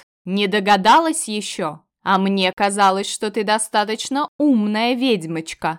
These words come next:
хмыкнул он. «В часах заключена его душа, Кирая, и сейчас жизнь советника находится в моих руках».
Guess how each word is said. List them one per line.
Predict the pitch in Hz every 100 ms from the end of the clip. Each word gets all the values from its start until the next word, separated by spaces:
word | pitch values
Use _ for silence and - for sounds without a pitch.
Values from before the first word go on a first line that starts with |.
| _
хмыкнул | - 208 196 185 190 185 196 -
он. | 196 180 160 - _ _ _
«В | -
часах | - 208 190 208 202 208
заключена | 190 202 214 202 - 208 208 202
его | 208 196
душа, | 196 202 - - 247 269 -
Кирая, | 170 165 165 160 160 160 180 _ -
и | 208
сейчас | - 226 196 311 302 254
жизнь | 156 175 185 160
советника | - 180 175 180 160 - 165 160 175
находится | 180 190 214 202 196 - 202 190
в | 196
моих | 196 190 220 240 -
руках». | 165 160 - 165 156 - -